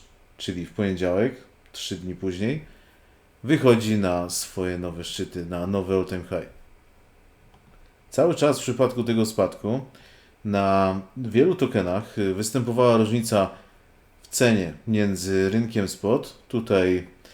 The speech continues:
na przykład token Uni na spocie był, e, kwotowany na poziomie pięć pięćdziesiąt trzy, a na rynku futures był wtedy notowany,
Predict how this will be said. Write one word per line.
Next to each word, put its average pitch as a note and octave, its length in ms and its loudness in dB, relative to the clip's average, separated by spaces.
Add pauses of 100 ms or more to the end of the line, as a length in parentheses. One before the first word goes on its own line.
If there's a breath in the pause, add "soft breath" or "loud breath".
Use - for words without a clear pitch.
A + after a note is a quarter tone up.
(240 loud breath)
na G2 100 -6
przykład F#2+ 480 -8
token F#2+ 520 -4
Uni A2+ 400 2 (400 loud breath)
na G#2 180 0
spocie G2 640 -2 (1000)
był, F2+ 580 -2
e, F2 160 -6 (180)
kwotowany G2+ 720 0 (240)
na G2 160 -4
poziomie F#2+ 440 -4
pięć G#2+ 320 -2
pięćdziesiąt F#2 360 -8
trzy, D3+ 300 -2 (460 loud breath)
a A#2+ 160 2
na C#3 160 4
rynku B2+ 340 0
futures G2+ 540 -2
był F#2+ 200 -4
wtedy F#2 420 -2
notowany, F2+ 640 -6